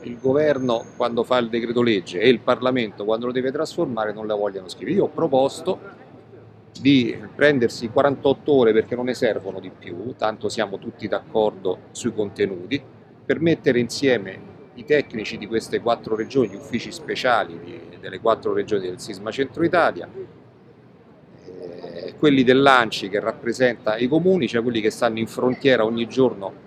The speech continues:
a applicare queste norme, che ci, ci sanno dire come devono essere scritte perché funzionino.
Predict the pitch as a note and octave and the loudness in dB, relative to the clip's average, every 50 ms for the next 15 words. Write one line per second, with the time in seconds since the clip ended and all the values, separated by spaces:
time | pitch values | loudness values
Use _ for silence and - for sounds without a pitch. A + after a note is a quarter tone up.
0 | - - - - - - - - G#2+ G#2+ G#2 G#2 G2+ G2 G2 G2 G2 F#2+ F#2 F#2+ | -20 -20 -20 -20 -20 -10 -6 -2 0 0 0 0 0 -2 -2 -4 -6 -8 -10 -10
1 | G2 G2 G2 G2 F#2 F#2+ G#2+ A2+ - - C#3 C#3 C3+ B2+ C#3+ B2 A2 A#2+ C3 D3 | -10 -10 -10 -10 -8 -4 -4 -4 -2 0 0 2 4 6 6 6 6 4 2 2
2 | E3 - - - G3+ F#3+ F#3+ G3+ A3+ A3 F#3 D3 C3 A#2+ C3 C3+ D3 - - - | 0 2 4 4 4 4 4 4 2 0 -2 -2 -2 0 0 -2 -2 -6 -12 -14
3 | - - - - - - - - - - - - - - - E3+ C#3+ - G3 G3 | -14 -12 -10 -10 -10 -10 -12 -14 -16 -14 -14 -10 -6 -4 -2 0 4 6 6 6
4 | F#3 F#3 G3+ G#3 F#3 C#3 B2+ A#2+ B2 C3+ C#3 C#3 - - - - G3+ F#3+ E3+ D#3 | 6 6 4 4 4 4 4 2 4 4 2 2 0 4 8 10 10 10 8 6
5 | B2+ C3+ C3 C3 C3 C3 B2+ B2 - - D3 D3 D3+ - - - C#3 C3+ A2+ - | 4 4 4 2 2 0 -2 -2 0 0 0 0 0 -2 -2 0 0 0 0 0
6 | A#2+ G#2+ A2 - - A#2 G#2 - - - G2+ F#2+ - - G#2 F2+ E2 D#2+ E2 E2+ | 0 0 0 0 -2 -2 -4 -4 -6 -10 -12 -10 -10 -8 -8 -8 -8 -10 -12 -14
7 | E2+ | -18